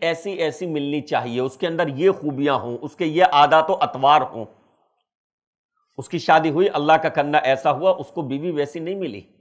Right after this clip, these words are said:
तो क्या करे? पहले ही दिन उसको एकदम अपनी तबीयत के मुताबिक ढालने की कोशिश करे, सारी चीजें पहले दिन? नहीं,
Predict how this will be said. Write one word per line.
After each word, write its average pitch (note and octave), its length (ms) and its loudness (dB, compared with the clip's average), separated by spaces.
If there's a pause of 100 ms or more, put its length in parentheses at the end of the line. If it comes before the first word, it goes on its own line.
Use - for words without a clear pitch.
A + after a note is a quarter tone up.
(840)
तो G#2+ 40 -20
क्या E3 200 4
करे? E3 220 -2
पहले E3+ 500 2
ही G3 220 -2
दिन A3 260 2
उसको G3 340 -4
एकदम F3 400 0 (1400)
अपनी G3+ 380 4 (720)
तबीयत G3+ 360 4
के G#3+ 80 0
मुताबिक F#3+ 400 2
ढालने F#3 280 2
की G#3+ 140 -8
कोशिश G#3+ 300 -6
करे, A#3 240 -2
सारी G#3+ 360 4
चीजें G#3 280 0
पहले G#3+ 340 2
दिन? A3 320 0
नहीं, B2 260 -4